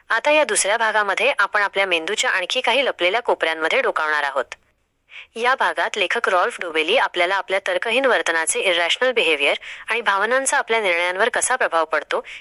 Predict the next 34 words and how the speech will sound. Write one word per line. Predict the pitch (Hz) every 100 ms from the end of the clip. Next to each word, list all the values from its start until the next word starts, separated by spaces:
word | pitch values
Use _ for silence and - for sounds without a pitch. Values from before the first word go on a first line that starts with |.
| -
याचे | 220 262
नवीन | 226 185 262
पैलू | 262 170 -
दाखवून | 160 - 160 151
देतील. | 143 135 101 _ _ _ -
आत्मविश्वास, | 226 233 294 262 - 175 233 - _
प्रेरणा | 202 175 175
आणि | 247 226 240
इतरांच्या | 196 202 196 196 240
प्रभावामुळे | 247 185 170 175 170 175
आपण | 202 175 226
कसे | 208 165 247
फसतो, | 202 156 - 269
हे | - - - 277
आपल्याला | - 170 185
समजेल. | 269 190 147 139 104 - _ _ _ _ _ _
हा | - 269
भाग | 269 277
आपल्याला | 254 - 175 180
शिकवेल | 180 - 185 277 -
की | 233
आपले | - 196
निर्णय | 185 165 202
केवळ | - 196 196 190
तर्क | 196 254 285
आणि | 233
माहितीवर | 208 160 170 202 240
आधारित | 196 160 175 202
नसतात, | 160 - 131 - - _ _ 277
तर |
अनेकदा | 247 208 240 254 285
सूक्ष्म | - 185 - 262
मानसिक | 185 170 254 -
सापळ्यांमुळे | 180 - 165 165 170